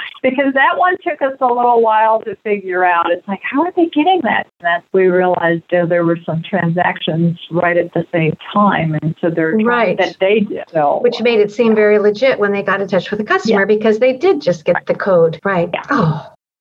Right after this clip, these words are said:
Speaker 2: Well, thank you so very much, Doris, and thank you to everyone at Montecito Bank and Trust for keeping us safe. We really appreciate it.
Speaker 1: Okay.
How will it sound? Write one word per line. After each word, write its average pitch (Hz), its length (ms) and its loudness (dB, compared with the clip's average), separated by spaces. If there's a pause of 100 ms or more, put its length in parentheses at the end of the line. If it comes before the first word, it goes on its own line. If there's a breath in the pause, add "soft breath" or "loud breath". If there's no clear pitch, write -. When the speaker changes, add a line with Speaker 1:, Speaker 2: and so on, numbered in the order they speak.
Speaker 2:
Well, 226 540 2
thank 233 320 -2
you 330 160 2
so 214 500 2
very 214 240 4
much, 208 320 0
Doris, 196 380 2
and 208 160 0
thank 196 260 0
you 202 200 4
to 190 200 0
everyone 202 320 2
at - 240 -2
Montecito 208 420 0
Bank 190 220 0
and 208 100 0
Trust 196 260 -4
for 196 100 0
keeping 196 380 0
us 185 140 0
safe. 180 300 0
We 208 80 4
really 196 280 4
appreciate 220 540 0
it. 170 200 0 (340)
Speaker 1:
Okay. - 420 -6